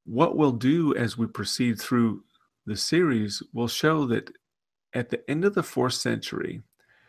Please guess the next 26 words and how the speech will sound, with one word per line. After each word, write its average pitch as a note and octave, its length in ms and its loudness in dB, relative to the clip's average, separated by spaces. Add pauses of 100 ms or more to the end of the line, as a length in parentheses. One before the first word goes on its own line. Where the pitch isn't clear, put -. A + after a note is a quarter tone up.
(920)
a B2 60 -2
mistake D3+ 720 0 (760)
and A#2 180 -2
some A2 240 -4
ignorance B2 720 0 (1200)
worked C3 360 4
together A#2 640 0 (120)
with A2 240 -6
Hilary C3+ 440 4
of A#2 100 -4
Poitiers A2 720 -2
and A2 220 -6
with G#2+ 200 -8
Ambrose A2+ 480 -2
of G#2 100 -2
Milan G#2 560 -4 (1500)
to B2 260 0 (260)
make C3 480 0
it - 140 2
look A#2+ 560 2 (120)
like A2 320 -6
there A#2 160 4
had A#2+ 180 -2
been A2+ 160 0
a A2 60 -4
step - 580 0